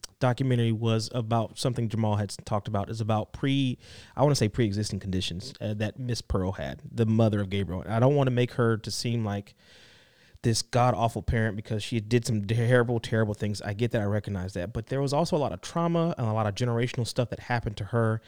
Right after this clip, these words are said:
And oftentimes that can be repeated to children. And this is also National Mental Healthness, Mental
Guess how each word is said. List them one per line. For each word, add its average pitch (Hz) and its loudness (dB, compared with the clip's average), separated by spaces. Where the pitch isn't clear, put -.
And 107 -4
oftentimes 110 -4
that 107 -2
can 110 -4
be 101 -2
repeated 107 -2
to 101 -2
children. 101 0
And 117 -4
this 131 -2
is 127 2
also 127 0
National 113 0
Mental 113 0
Healthness, 113 -2
Mental 131 0